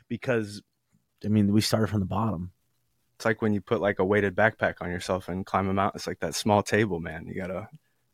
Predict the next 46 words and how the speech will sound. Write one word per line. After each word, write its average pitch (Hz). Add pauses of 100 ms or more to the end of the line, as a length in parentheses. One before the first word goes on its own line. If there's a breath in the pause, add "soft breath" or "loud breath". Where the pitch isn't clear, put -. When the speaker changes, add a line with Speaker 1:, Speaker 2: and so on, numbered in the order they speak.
Speaker 2:
you 104
gotta 101
try 127
harder. 92 (220)
Speaker 1:
We 107
really 110
slummed 101
it 90
there. 90 (140)
Speaker 2:
We 95
did. 98 (120)
Speaker 1:
We 101
did. 92
Speaker 2:
Should -
have 110
entered 95
some 92
tournaments, 95
really 98
saw 101
where 98
we 98
were 101
in 98
the 98
world, 101
you 107
know? 107
Speaker 1:
Honestly, 107 (100)
yeah, 120
we 107
should 123
have. 92 (120)
Speaker 2:
Probably 87
not 87
very 90
good. 92 (1080)
Speaker 1:
Eh, 339 (600)
Speaker 2:
We'll 120
Speaker 1:
I -
Speaker 2:
s- 302
Speaker 1:
think, 320
I 240
think 302
that 202
we're 131